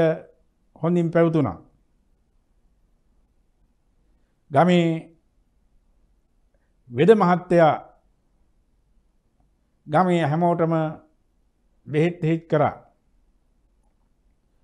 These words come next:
ගමේ නක්ෂත්‍ර කරුවා නැකත් හදන අය මුළු ගමේ අයටම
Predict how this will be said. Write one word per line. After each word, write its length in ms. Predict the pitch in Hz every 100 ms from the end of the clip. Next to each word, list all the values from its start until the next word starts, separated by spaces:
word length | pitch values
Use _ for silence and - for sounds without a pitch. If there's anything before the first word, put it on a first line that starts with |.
| _ _ _ 147
ගමේ 340 | 156 190 185
නක්ෂත්‍ර 680 | 170 185 - 202 202 - 202 202 - - _ _ _ _ _ _ _ _
කරුවා 420 | - 196 202 196 190 190 - _ _ _ _ _
නැකත් 340 | 139 208 214
හදන 280 | - 180 185
අය 180 | 165 180 185 175 - _ _ _ _ _ _ _ _ _ _ _ _ _ _ _ _ _ _ _ -
මුළු 200 | 165 196
ගමේ 320 | 160 175 180 175
අයටම 340 | 175 180 170